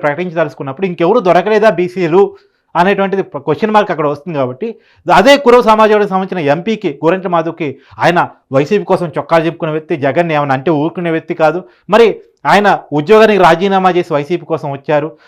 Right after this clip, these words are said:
అలాంటి వ్యక్తికి టికెట్ నిరాకరించారు. కాబట్టి అలాంటి మా సమాజ వర్గాన్ని మీరు మోసం చేశారనేటువంటి రకరకాల ఈ కోపతాపాలు ఆయన ప్రజల్లో వస్తున్నాయి. కాబట్టి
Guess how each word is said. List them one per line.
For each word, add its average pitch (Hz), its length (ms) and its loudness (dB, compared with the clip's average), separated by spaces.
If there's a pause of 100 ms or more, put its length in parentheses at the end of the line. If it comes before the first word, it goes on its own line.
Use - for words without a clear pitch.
(140)
అలాంటి 208 320 4
వ్యక్తికి 214 300 0
టికెట్ 202 280 0
నిరాకరించారు. 196 680 2
కాబట్టి 170 380 0 (460)
అలాంటి 226 340 2 (560)
మా 170 80 4 (100)
సమాజ 196 300 2
వర్గాన్ని 202 300 0
మీరు 165 140 -2
మోసం 170 240 -4 (100)
చేశారనేటువంటి 160 680 -4 (340)
రకరకాల 160 440 2 (100)
ఈ - 20 -8 (100)
కోపతాపాలు 160 680 2 (240)
ఆయన 143 200 -4
ప్రజల్లో 147 300 0
వస్తున్నాయి. 165 320 -4
కాబట్టి 143 300 -4